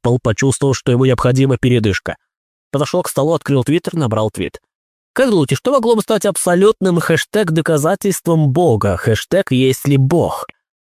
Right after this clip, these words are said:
Отправив твит, журналист повторил то же сообщение в Фейсбуке, а затем вновь принялся за чтение. С тоской продирался он сквозь занудный и малопонятный текст. Всё чаще зевал и тёр глаза.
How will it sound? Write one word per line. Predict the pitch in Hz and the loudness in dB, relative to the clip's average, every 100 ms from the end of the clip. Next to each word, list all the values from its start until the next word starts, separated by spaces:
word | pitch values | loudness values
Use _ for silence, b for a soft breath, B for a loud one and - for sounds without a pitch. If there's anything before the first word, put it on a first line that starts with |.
| _ _ - | _ _ -6
Отправив | 131 - 156 170 156 | -6 -2 0 2 0
твит, | - 156 160 | 0 0 0
журналист | 123 139 135 139 160 - | 2 2 4 2 0 0
повторил | 143 - 139 151 | -2 0 0 0
то | 147 | 0
же | 139 | 0
сообщение | - 131 - 156 143 | 0 -2 0 0 0
в | |
Фейсбуке, | 147 123 117 156 - | 2 0 0 0 0
а | 131 | 0
затем | 117 151 131 | 0 0 0
вновь | 143 156 | 0 -2
принялся | 143 135 139 127 | 0 0 0 0
за | 127 | -2
чтение. | - 147 117 78 - _ _ _ | -2 -2 0 -2 -8 _ _ _
С | - | -4
тоской | 190 - 214 208 | -4 -2 0 0
продирался | 180 156 151 156 185 - 175 | 0 0 2 2 0 0 -2
он | |
сквозь | - 160 147 | -2 -2 -2
занудный | 131 143 160 165 151 | 0 2 2 2 2
и | 147 | 2
малопонятный | 143 156 160 139 139 147 139 | 2 0 0 0 0 -2 -2
текст. | 147 131 - _ _ | 0 -2 -4 _ _
Всё | - 156 | -4 -2
чаще | 139 180 190 175 | 0 0 0 0
зевал | 151 143 165 160 | 2 2 2 0
и | |
тёр | 143 147 135 | 0 0 2
глаза. | 127 117 101 | 2 2 0